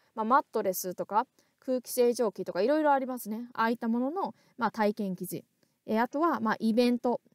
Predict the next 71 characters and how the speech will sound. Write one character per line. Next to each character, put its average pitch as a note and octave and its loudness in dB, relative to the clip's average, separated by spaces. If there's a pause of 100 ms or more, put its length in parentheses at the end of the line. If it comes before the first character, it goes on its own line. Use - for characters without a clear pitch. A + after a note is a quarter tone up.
ど A3+ -6
こ B3+ -2
ど A3+ 0
こ G#3+ -6
の G3+ -2
イ G3+ 0
ベ A#3 -2
ン C4 -4
ト C#4 -4
に C4 -8
行 G#3+ -6
っ - -20
て C#4 -6
み D4 -6
ま D#4 -8
し - -12
た - 0
と - -12
か、 - -16 (400)
え G#3 -2
ー、 - 2
ど G#3+ -2
こ C4 0
ど D4 2
こ B3 -2
の A3+ 0
有 B3+ 0
名 C4 0
な C4 0
ホ D#4 -4
テ D4 0
ル B3 -2
に G#3+ -2
泊 A#3+ -6
ま B3+ -2
っ C#4 -4
て - -10
ま E4 0
し - -10
た G3 0
と - -12
か - -14
っ - -16 (120)
て A#3 -8
い A#3 -2
う - -2
の F3+ -4
で F3 -4
す - -6
ね。 B3 -4 (160)
ま D4+ -4
あ、 - -8
こ F#4 -2
れ G#4+ 0
ら D#4 0
が G#3+ 0
レ G#3+ 0
ビ C#4+ 0
ュ - 0
ー A#3+ -8
記 A3+ -6
事 F#3+ -8
な G#3 -4
ん G3+ -4
で F3+ -4
す - -12
け F#3 -8
ど、 A3 0 (180)
ま B3+ -2
あ、 - 0
要 D4+ 2